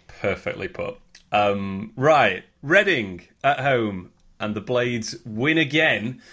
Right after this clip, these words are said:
Four nil, making it four home wins out of four.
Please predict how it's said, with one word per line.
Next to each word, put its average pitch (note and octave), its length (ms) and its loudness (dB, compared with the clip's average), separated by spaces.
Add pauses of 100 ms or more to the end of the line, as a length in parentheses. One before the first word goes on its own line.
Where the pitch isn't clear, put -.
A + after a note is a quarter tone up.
(640)
Four A3 380 0
nil, B2 340 2
making D#3 300 -2
it D3+ 140 -2
four F#3+ 600 0
home E3 300 2
wins D3 420 -2
out C3 260 2
of B2 60 -10
four. G#2 520 -4